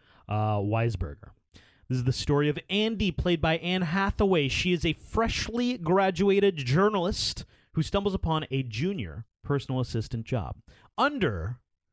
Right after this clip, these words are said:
Miranda Priestley, dun, dun, dun, played by Meryl Streep. Now, Miranda Priestley is the editor-in-chief of Runway magazine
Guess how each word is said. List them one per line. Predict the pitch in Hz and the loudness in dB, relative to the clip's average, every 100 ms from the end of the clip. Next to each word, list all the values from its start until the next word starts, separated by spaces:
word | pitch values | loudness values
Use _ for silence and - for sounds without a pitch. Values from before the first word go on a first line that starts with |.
| _ _ _ _ | _ _ _ _
Miranda | 139 147 131 120 120 123 | 0 2 4 2 0 0
Priestley, | 131 - 143 170 - 147 135 | 0 2 0 0 -2 -2 -2
dun, | 101 190 208 | 2 2 4
dun, | 185 185 | 2 2
dun, | 147 151 156 151 147 147 151 151 156 147 | 2 2 0 -4 -4 -4 -4 -6 -6 -4
played | 131 131 120 | 0 0 0
by | 117 107 104 - _ _ - | 0 0 -2 -4 _ _ -10
Meryl | 117 139 160 185 | -2 0 0 0
Streep. | 190 - 185 165 - | -2 -4 -4 -6 -2
Now, | 123 | -2
Miranda | 120 127 147 - | 0 0 -2 -4
Priestley | - 185 202 - 98 98 - _ - | -6 -6 -6 -6 -6 -6 -12 _ -4
is | 160 123 | -2 0
the | 127 - - | -2 -4 -4
editor-in-chief | 180 185 196 233 - _ _ 214 190 170 - 254 165 - - - _ 220 | -2 0 0 -2 -6 _ _ -2 -2 -2 -2 0 -2 -6 -16 -18 _ 2
of | 190 143 | 2 4
Runway | 160 185 208 208 214 220 | 4 6 4 4 4 4
magazine | 226 220 214 233 196 220 127 78 | 2 2 4 2 4 2 0 -6